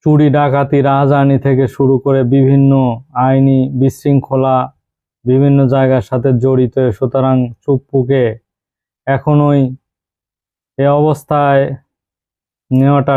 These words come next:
ঠিক হবে না, যা, এবং যারাই এই অবস্থায় নিয়েছে তারাই ভুল করেছে বলে তিনি মন্তব্য করেছেন। অতএব কর্নেল ওলি আহমেদ মনে করেন যে বাংলাদেশে যে অস্থিরতা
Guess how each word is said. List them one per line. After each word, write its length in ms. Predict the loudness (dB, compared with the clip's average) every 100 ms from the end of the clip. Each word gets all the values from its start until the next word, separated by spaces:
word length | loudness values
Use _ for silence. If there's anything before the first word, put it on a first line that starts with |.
| -2
ঠিক 180 | -2 -2
হবে 240 | -2 0 0
না, 180 | 2 0 -2 -4 -4
যা, 180 | -2 0 0 -4 -10 _ _ _ _ -2
এবং 240 | 0 0 0 -2 -8 -6
যারাই 420 | -2 0 0 2 2
এই 140 | 2 2
অবস্থায় 500 | 0 -2 -4 -2 0
নিয়েছে 380 | 2 2 0 -4
তারাই 380 | -4 -2 0 0 -2 -6 _ -8
ভুল 220 | -2 0 0
করেছে 400 | 0 -2 -2 -2
বলে 260 | 0 0 -2
তিনি 300 | 0 0 0 -2 -8 _ _ _
মন্তব্য 440 | -2 0 0 0 0 -2
করেছেন। 460 | -2 -2 0 0 0
অতএব 380 | 0 0 0 -2 -6 _ _ _ _ _ _ _ _ _ -8
কর্নেল 360 | -2 0 2 2
ওলি 220 | 2 2
আহমেদ 380 | 2 2 2 2
মনে 240 | 2 2 0
করেন 340 | 0 0 0 0
যে 180 | 0 0 0 -4 -10 _ _ -6
বাংলাদেশে 640 | -2 0 2 0 0 0
যে 120 | 0 0 -2
অস্থিরতা 540 | -4 -2 -2 -2 -2